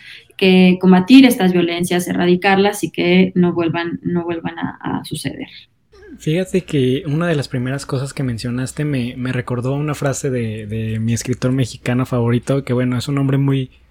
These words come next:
Speaker 2: que podemos criticarle muchas cosas, pero mencionaba que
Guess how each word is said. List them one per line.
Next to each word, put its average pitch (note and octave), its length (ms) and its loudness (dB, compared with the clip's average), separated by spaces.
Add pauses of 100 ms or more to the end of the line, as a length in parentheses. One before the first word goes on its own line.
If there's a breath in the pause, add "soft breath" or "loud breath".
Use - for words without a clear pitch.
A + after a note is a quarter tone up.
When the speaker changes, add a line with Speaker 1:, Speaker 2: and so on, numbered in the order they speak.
(300)
Speaker 2:
que B2 140 -4
podemos C3 280 0
criticarle C3+ 440 0
muchas C#3 240 -2
cosas, C#3+ 340 -2
pero C#3 200 -2
mencionaba C#3 540 -2
que C3+ 320 0